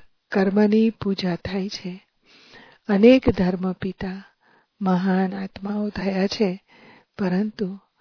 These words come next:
એવી રીતે વિધિપૂર્વક પૂજા આપ ઊંચામાં ઊંચા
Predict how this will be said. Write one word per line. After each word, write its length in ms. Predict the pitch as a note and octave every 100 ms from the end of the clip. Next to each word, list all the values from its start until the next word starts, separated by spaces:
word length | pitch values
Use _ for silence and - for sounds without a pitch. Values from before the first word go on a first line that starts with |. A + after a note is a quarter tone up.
| _ - _ _
એવી 420 | C4 A#3 A3+ A#3+
રીતે 360 | G#3+ G3 - G3+
વિધિપૂર્વક 800 | F3+ F#3 A3 A3 G#3 G3+ F#3+ F3+ -
પૂજા 440 | F#3 F3+ F#3 F3+ F#3+ _ _ _ _ -
આપ 260 | F#3+ G3 - - _ _ _ -
ઊંચામાં 680 | G#3 - G#3 G#3 G#3 G#3
ઊંચા 580 | - A3 G#3+ G#3 F#3 G#3